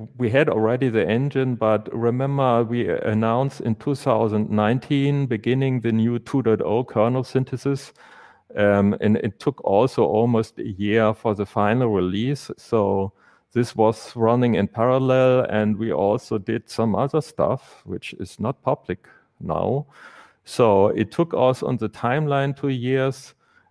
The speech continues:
um, but, uh, not in full-time development. And you have to see that beginning two thousand eighteen, we were in the process of releasing Quantum. So also we were busy with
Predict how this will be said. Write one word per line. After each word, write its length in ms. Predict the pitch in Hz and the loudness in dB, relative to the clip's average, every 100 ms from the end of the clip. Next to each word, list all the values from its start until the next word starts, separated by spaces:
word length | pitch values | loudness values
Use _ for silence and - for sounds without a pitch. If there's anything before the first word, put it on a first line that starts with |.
| - | -4
um, 460 | 101 101 98 107 101 | 0 2 2 2 0
but, 520 | 101 104 - - - - | 2 2 0 -10 -8 0
uh, 440 | 98 95 90 55 | 2 2 0 0
not 340 | 92 92 98 - | 0 0 0 -4
in 300 | 101 92 95 | -6 -4 -6
full-time 560 | 95 110 107 - 85 90 | -6 -6 -6 -6 -6 -4
development. 800 | 98 87 104 139 - 135 151 139 - | -4 -2 -2 -2 -2 -2 -2 -6 -4
And 240 | 107 101 | -2 -2
you 160 | 104 98 | -2 -2
have 260 | 117 - | -2 -4
to 100 | - | -6
see 440 | 123 - 123 120 117 | -8 -6 -4 -2 -2
that 580 | 110 101 101 95 - - _ _ _ _ | 0 2 2 0 -8 -20 _ _ _ _
beginning 540 | 107 120 135 135 120 - | -4 0 2 2 0 -2
two 160 | 135 | -4
thousand 420 | 127 123 110 104 - | 0 2 2 2 0
eighteen, 640 | 92 135 139 123 120 113 107 | 2 0 0 0 0 0 0
we 140 | 107 | -2
were 260 | 101 101 104 | 0 2 2
in 80 | 107 | 0
the 100 | 101 | -2
process 540 | - 120 - 113 - | -2 -2 2 0 0
of 180 | - - | -6 -4
releasing 480 | 104 101 113 107 95 | -2 0 0 0 -2
Quantum. 640 | - 107 110 - 85 80 82 | 0 2 2 0 -4 -4 -6
So 200 | - 80 | -6 -6
also 480 | - 87 95 - | -2 -2 -2 -4
we 120 | 95 95 | -4 -4
were 220 | 98 92 | -2 -2
busy 400 | 113 113 113 104 | -2 -4 -2 -2
with 500 | 92 92 - - | -2 -2 -4 -16